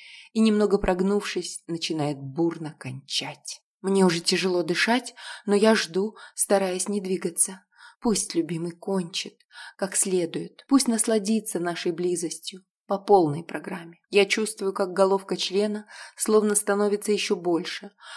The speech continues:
а потом каждая жилка его члена начинает пульсировать по всему стволу, словно его член живёт своей жизнью, независимо от своего хозяина. В это самое мгновение происходит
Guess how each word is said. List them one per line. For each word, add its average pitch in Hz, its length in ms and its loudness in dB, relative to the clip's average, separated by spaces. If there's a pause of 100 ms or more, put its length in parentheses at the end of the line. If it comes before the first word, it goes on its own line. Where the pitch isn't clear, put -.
(120)
а 196 60 4
потом 214 300 4
каждая 220 440 4
жилка 214 440 2
его 196 180 2
члена 226 440 0
начинает 220 600 0
пульсировать 214 920 0 (480)
по - 80 -8
всему 180 400 -2
стволу, 185 720 -6 (400)
словно 202 480 4
его 196 160 4
член 208 480 0
живёт 208 400 2
своей 220 640 2
жизнью, 165 880 -4
независимо 202 640 2
от 156 100 -8
своего 151 320 -2
хозяина. 170 680 -8 (260)
В 190 80 2
это 214 160 4
самое 214 340 2
мгновение 208 600 2
происходит 202 760 -2